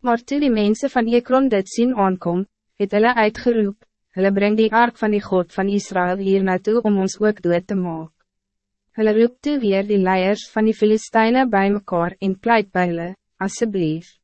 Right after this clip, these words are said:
stuur die ark van die God van Israël terug na sy eie plek, want dit zal ons allemaal doodmaak." Een dodelik ziekte het alreeds uitgebreek, zodat die inwoners van die stad baie bang geword het.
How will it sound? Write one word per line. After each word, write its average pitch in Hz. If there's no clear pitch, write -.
stuur 214
die 208
ark 196
van 214
die 214
God 226
van 214
Israël 233
terug 226
na 190
sy 185
eie 190
plek, 170
want 196
dit 185
zal 202
ons 196
allemaal 190
doodmaak." 170
Een 226
dodelik 254
ziekte 214
het 185
alreeds 214
uitgebreek, 208
zodat 202
die 226
inwoners 185
van 214
die 190
stad 170
baie 196
bang 185
geword 170
het. 175